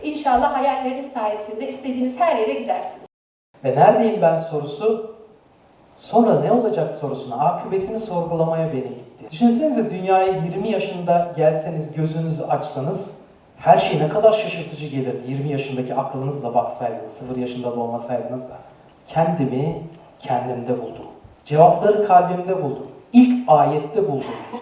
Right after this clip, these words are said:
Speaker 2: Oku ayetinde. Kendini okuyarak, kainatı okuyarak. Sonra döndüm anneme bu yaşadığım değişimi anlattım. "Anne," dedim, "Polonya'da böyle böyle oldu."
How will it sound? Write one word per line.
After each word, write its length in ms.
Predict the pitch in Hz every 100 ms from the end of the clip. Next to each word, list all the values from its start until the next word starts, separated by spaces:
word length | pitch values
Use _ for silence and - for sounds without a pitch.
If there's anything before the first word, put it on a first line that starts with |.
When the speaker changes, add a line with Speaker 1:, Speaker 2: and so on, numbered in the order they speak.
| -
Speaker 2:
Oku 420 | 233 - 220 208 139
ayetinde. 680 | 123 120 123 120 113 107 - - -
Kendini 460 | - 147 156 151 160 147
okuyarak, 580 | 147 147 127 - - - - - -
kainatı 640 | 139 143 165 160 165 160 160
okuyarak. 600 | 156 - 147 - - - - - _ _ _
Sonra 300 | - 269 240
döndüm 500 | 185 202 208 208 208
anneme 680 | 180 151 180 170 196 202 208 160
bu 80 | 214
yaşadığım 580 | 196 - 185 185 208 208
değişimi 400 | 180 180 - 185
anlattım. 500 | - - - - - - - -
"Anne," 260 | 180 175 156
dedim, 260 | 127 143 156
"Polonya'da 420 | 151 156 156 151
böyle 300 | 151 165 156
böyle 220 | 160 160
oldu." 320 | 160 - -